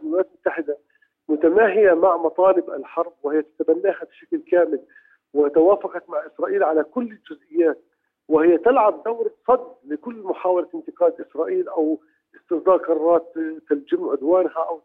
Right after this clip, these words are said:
توقف إطلاق النار. هي ذاهبة مع، مع إسرائيل إلى أبعد مدى، حتى يعني ال-،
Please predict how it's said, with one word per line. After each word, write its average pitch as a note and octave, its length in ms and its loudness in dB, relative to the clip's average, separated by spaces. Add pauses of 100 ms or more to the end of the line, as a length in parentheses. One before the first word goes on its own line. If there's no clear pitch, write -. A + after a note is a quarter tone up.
توقف - 260 -12 (520)
إطلاق E3+ 500 0
النار. D#3+ 480 0 (140)
هي E3 320 2 (100)
ذاهبة F3 360 2
مع، D3+ 260 -2 (200)
مع E3+ 360 0
إسرائيل G3 380 -10 (400)
إلى F3+ 220 6
أبعد D#3+ 280 2
مدى، D3+ 240 2
حتى - 360 0
يعني E3 260 2
ال-، D#3 180 -10